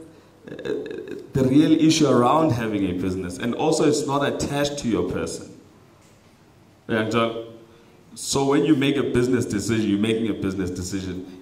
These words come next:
and they ca-, you can account for it. Xa ndisithi kuwe, "Did a nice voice, nice voice." That's oil. Your voice is not gonna talk for you. Xa uzama uthenga imoto,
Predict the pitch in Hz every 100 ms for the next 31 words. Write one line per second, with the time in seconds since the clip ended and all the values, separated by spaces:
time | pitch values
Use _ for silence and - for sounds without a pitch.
0 | - 101 98 - 104 - 113 98 101 101
1 | 98 98 90 - 175 170 160 156 151 143
2 | 143 135 135 - - - - _ _ _
3 | - - _ _ _ - 135 156 160 190
4 | 190 175 165 131 - - - - - -
5 | - - 131 156 139 143 117 101 - -
6 | - - - - - - - - _ -
7 | - 92 - - 92 95 80 - - -
8 | - - - _ _ _ _ - - _
9 | 104 98 101 113 113 113 113 117 101 98
10 | - 113 110 110 107 104 107 110 - -
11 | - - - - - 110 110 98 107 107
12 | 113 110 104 98 98 98 107 101 104 -